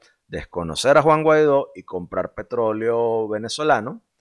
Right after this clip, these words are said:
sacar petróleo venezolano, habilitar el, el aparato, el aparato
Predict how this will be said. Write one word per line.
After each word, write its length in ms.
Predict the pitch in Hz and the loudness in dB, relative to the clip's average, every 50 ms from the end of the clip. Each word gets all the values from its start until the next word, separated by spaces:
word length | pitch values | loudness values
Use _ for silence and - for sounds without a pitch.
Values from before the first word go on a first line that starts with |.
| _ _ _ _ | _ _ _ _
sacar 500 | _ - - - 73 - - 131 151 - | _ -12 -6 -6 -4 0 4 4 4 6
petróleo 480 | - 143 113 - 113 127 135 135 117 98 | 4 0 0 2 2 2 4 4 4 2
venezolano, 680 | 98 101 113 120 - - 143 123 113 101 95 101 - - | 2 0 -2 -4 -4 -2 0 2 2 2 0 -2 -6 -6
habilitar 640 | 80 82 80 76 76 82 80 76 _ - 127 135 127 | -6 -6 -6 -6 -8 -10 -12 -12 _ 0 2 4 4
el, 160 | 110 95 90 67 | 2 0 -2 -4
el 120 | 98 95 | -4 -4
aparato, 480 | 90 82 - 82 82 80 - - 101 - - - | -4 -2 -4 -4 -4 -4 -6 -8 -14 -16 -12 -10
el 140 | 101 98 92 | -8 -6 -6
aparato 920 | 87 - 92 87 85 85 82 - 98 107 113 120 123 120 110 98 87 _ | -6 -4 -4 -4 -4 -4 -4 -6 -4 -2 2 2 2 2 0 -2 -6 _